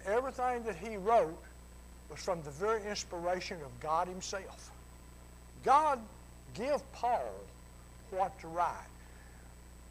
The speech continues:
Paul even said, "This is not from me. It is not my words, but it is the words of God Almighty that was, that was re-, that was revealed to me through him." So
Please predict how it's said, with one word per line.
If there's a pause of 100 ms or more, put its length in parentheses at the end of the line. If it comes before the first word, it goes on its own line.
Paul
even
said, (500)
"This
is
not
from
me. (500)
It
is
not
my
words, (340)
but
it
is
the
words
of
God
Almighty
that (100)
was,
that
was
re-, (100)
that
was
revealed
to (140)
me
through
him." (640)
So